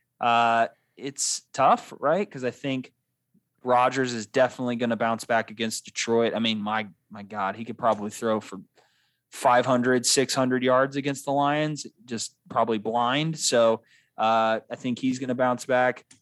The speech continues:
Mahomes is gonna do his thing. It doesn't matter the defense at all. Um, but from there on, I,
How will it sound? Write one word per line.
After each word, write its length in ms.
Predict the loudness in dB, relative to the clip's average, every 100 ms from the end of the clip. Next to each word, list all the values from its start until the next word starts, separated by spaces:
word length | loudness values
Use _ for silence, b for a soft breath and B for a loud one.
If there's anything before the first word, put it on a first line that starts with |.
| _ _ _ -8
Mahomes 420 | -2 2 0 0
is 120 | -4
gonna 180 | -2 -2
do 220 | 0 -2
his 240 | 0 -2 -2
thing. 260 | -2 -2
It 180 | -4 -4
doesn't 300 | -4 -4 -4
matter 340 | -2 -2 -2 -4
the 120 | -6
defense 680 | -8 -8 -6 -6 -4 -6 -2
at 200 | 0 2
all. 400 | 2 0 -2 -8 B B B -2
Um, 400 | 2 4 2 2
but 320 | 0 0 -4
from 300 | -2 0 4
there 240 | 4 6 6
on, 320 | 6 6 4
I, 140 | 0